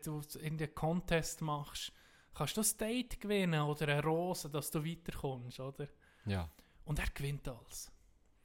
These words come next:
Speaker 2: Aha.
Speaker 1: Er zerreißt
Speaker 2: Ah,
Speaker 1: sie.
Speaker 2: es geht nicht nur um die Schlussverteilung, die am Schluss der Sendung dann gibt, verteilt sie Rosen,
Speaker 1: Manchmal
Speaker 2: sondern
Speaker 1: gibt's auch
Speaker 2: während
Speaker 1: Rosen.
Speaker 2: dem kannst du so ein
Speaker 1: Genau.
Speaker 2: Zusatzdate
Speaker 1: Ka-, ja,
Speaker 2: gewinnen.
Speaker 1: so, ja, so wie ein Stern bei
Speaker 2: Ja, ja.
Speaker 1: Mario Party oder
Speaker 2: Ja.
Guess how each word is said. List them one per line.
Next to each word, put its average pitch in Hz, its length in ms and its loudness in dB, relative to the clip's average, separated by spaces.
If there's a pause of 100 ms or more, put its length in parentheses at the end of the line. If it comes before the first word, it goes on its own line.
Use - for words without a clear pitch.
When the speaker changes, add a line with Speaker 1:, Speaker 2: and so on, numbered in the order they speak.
(320)
Speaker 2:
Aha. 123 300 10
Speaker 1:
Er - 100 10
zerreißt 151 420 8
Speaker 2:
Ah, 180 300 12
Speaker 1:
sie. 156 60 12
Speaker 2:
es 147 200 4
geht 165 120 10
nicht 180 140 8
nur 196 240 12
um 170 180 10
die 156 120 6
Schlussverteilung, 175 1200 8 (140)
die 135 80 6
am 123 60 10
Schluss 165 380 10
der 156 100 4
Sendung 156 440 6
dann 151 180 4
gibt, - 160 -8
verteilt 131 420 4
sie 127 140 6
Rosen, 156 400 6
Speaker 1:
Manchmal 165 240 8
Speaker 2:
sondern 262 280 8
Speaker 1:
gibt's 165 220 8
auch 156 60 12
Speaker 2:
während 208 240 12
Speaker 1:
Rosen. 202 280 12 (180)
Speaker 2:
dem - 80 -
kannst 170 220 12
du 196 100 10
so 196 60 10
ein 180 100 10
Speaker 1:
Genau. 254 280 8
Speaker 2:
Zusatzdate 214 460 10
Speaker 1:
Ka-, 185 400 10
ja, 233 160 12
Speaker 2:
gewinnen. - 40 12
Speaker 1:
so, 196 200 8 (480)
ja, 196 260 2
so 202 120 0
wie 226 80 4
ein 214 100 6
Stern 190 440 4
bei 131 80 6
Speaker 2:
Ja, 131 100 10
ja. - 40 8
Speaker 1:
Mario 170 380 8
Party 135 500 0
oder 120 140 -8
Speaker 2:
Ja. 98 220 2